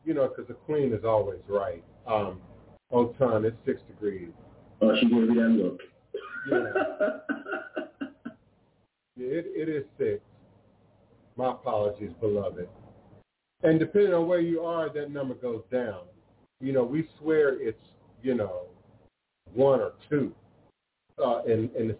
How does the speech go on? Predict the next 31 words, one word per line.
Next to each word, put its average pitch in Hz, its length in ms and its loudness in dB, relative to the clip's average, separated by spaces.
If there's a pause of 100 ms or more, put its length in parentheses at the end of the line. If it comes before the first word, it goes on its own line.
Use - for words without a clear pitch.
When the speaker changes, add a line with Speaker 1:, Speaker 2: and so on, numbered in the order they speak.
Speaker 1:
city 117 160 0
of - 120 -2
New 104 100 0
Orleans, 104 520 2 (320)
you 110 100 -8
know, 98 200 -2 (100)
three 139 320 4
at - 140 -2
the 107 100 -10
most. 104 320 -4 (720)
Again, 131 380 2
it's 120 100 -4 (140)
really 175 300 2
not 147 200 2
a 127 60 2
big 123 280 -6
place. 120 280 -6 (180)
For 120 60 -16
those 123 260 0
of 117 140 -10
you 120 100 -8
who 120 240 -10
don't 120 240 -2 (160)
quite 123 240 0 (160)
get 123 160 0
it, 117 180 -4 (1080)
oh, 131 240 6
wow. 101 560 0 (160)
Um, 107 400 -2 (500)
Annapolis, 131 600 0
Maryland, 139 600 2